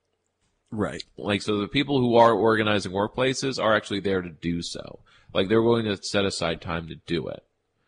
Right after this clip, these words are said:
Speaker 2: Mostly because maybe they're from a privileged background, they don't have to work two jobs.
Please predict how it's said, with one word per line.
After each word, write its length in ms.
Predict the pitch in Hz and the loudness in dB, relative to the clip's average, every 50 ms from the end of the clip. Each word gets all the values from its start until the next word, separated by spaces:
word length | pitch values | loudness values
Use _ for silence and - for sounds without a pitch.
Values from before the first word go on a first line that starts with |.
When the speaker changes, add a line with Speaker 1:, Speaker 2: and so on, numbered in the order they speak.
| _ _ _ _ _ _ | _ _ _ _ _ _
Speaker 2:
Mostly 420 | - 82 85 98 104 101 - - 92 | -16 -10 -4 -2 -2 0 0 -2 -4
because 340 | 87 90 - - 87 85 85 | -4 -4 -2 -2 -4 -4 -2
maybe 220 | 87 87 82 87 | -4 -4 -4 -2
they're 140 | 85 85 82 | -4 -4 -6
from 280 | - - - 127 139 | -6 -2 -2 0 0
a 80 | 135 123 | 0 -4
privileged 380 | - 104 95 90 92 90 - - | -2 -4 -4 -2 -4 -6 -4 -2
background, 420 | 92 87 87 - - 87 87 82 | -2 -2 -2 -2 -4 -6 -4 -4
they 60 | 78 | -6
don't 280 | 78 - - 90 90 87 | -6 -4 -2 -2 -2 0
have 160 | 82 85 - | -2 -4 -2
to 80 | - 80 | -4 -2
work 200 | 78 78 78 - | -2 -2 -4 -4
two 140 | - - - | -8 -10 -8
jobs. 480 | - - - - - - - - - | -8 -10 -10 -10 -14 -16 -16 -16 -18